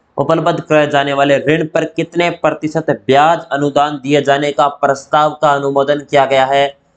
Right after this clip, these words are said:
वो किया गया आठ प्रतिशत दोस्तों। हाल ही में राजस्थान विश्वविद्यालय का प्रसिद्ध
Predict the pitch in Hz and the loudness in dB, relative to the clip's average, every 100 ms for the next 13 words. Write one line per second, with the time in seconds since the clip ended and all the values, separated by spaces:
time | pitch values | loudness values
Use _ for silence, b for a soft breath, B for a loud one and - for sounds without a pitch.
0 | _ _ - 151 156 156 139 135 135 139 | _ _ 0 2 2 0 2 2 2 0
1 | - 135 151 - 139 - 123 139 127 131 | 0 0 0 -4 -6 -6 -4 -6 -4 -6
2 | 113 117 - - 104 - _ _ _ _ | -4 -6 -4 -6 -6 -6 _ _ _ _
3 | _ _ _ _ _ _ _ _ _ _ | _ _ _ _ _ _ _ _ _ _
4 | _ _ _ _ _ _ _ _ _ _ | _ _ _ _ _ _ _ _ _ _
5 | _ _ _ _ _ 539 _ _ _ _ | _ _ _ _ _ -20 _ _ _ _
6 | _ _ _ _ _ _ _ _ _ _ | _ _ _ _ _ _ _ _ _ _
7 | _ _ _ _ _ _ 127 165 180 185 | _ _ _ _ _ _ 0 2 2 -2
8 | 185 165 165 165 196 180 160 175 165 156 | 0 0 0 -2 -2 -2 -2 -2 0 0
9 | 156 170 160 165 147 175 | 0 0 0 0 -2 -2